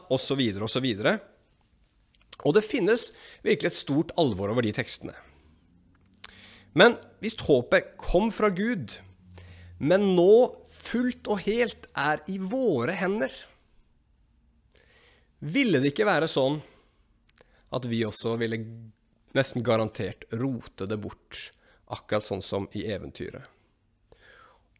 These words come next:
Og ville det da vært noe sikkert og trygt håp? Er det et sånt håp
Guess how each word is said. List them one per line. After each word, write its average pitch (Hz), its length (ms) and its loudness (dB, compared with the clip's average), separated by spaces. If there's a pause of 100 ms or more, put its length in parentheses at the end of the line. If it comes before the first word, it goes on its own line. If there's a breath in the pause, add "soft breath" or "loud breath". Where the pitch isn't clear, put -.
(100)
Og 180 260 2 (1700)
ville 127 240 -4
det 117 160 -4
da 110 80 -4
vært - 280 -10
noe 120 120 -6
sikkert - 480 -8
og 120 140 -10
trygt - 340 -14
håp? - 400 -10 (480 soft breath)
Er 92 140 -8
det 107 80 -10
et - 80 -10
sånt - 420 -6
håp 101 320 -4